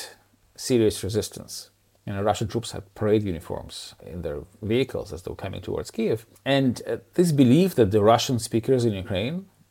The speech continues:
and, you know, maybe half the population of Ukraine, prefers to speak Russian at home, at least preferred before the war, are somehow loyal to Russia because of that was a fundamental mistake. You know, yes, in two thousand thirteen and before, there was this divide in Ukraine. Uh,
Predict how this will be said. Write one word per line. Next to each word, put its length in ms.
and, 200
you 80
know, 160
maybe 240
half 360
the 80
population 520
of 80
Ukraine, 340
prefers 340
to 80
speak 260
Russian 300
at 80
home, 240
at 80
least 160
preferred 400
before 220
the 80
war, 260
are 160
somehow 400
loyal 540
to 100
Russia 260
because 320
of 120
that 140
was 180
a 60
fundamental 640
mistake. 600
You 80
know, 240
yes, 560
in 140
two 140
thousand 220
thirteen 720
and 220
before, 400
there 120
was 280
this 140
divide 260
in 120
Ukraine. 440
Uh, 280